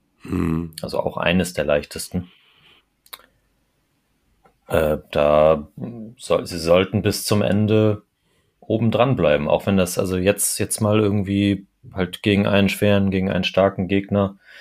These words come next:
Speaker 2: nicht gereicht hat, äh, weil man vielleicht teilweise auch ein bisschen die Ordnung, äh, verloren hat.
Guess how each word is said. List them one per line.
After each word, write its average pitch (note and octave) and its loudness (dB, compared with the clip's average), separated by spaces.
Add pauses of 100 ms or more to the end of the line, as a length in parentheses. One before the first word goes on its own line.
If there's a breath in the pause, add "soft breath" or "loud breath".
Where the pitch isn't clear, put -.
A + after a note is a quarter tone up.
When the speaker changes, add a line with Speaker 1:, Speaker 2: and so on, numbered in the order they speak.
(580 loud breath)
Speaker 2:
nicht B2 2
gereicht G2+ 2
hat, - 0
äh, F#2 2
weil - -4
man F2+ 0
vielleicht F2+ -6
teilweise F2+ 0
auch - -4
ein G#2 -6
bisschen G2 -4
die G2 0
Ordnung, G2 4
äh, G2 -2
verloren F#2+ 2
hat. - -4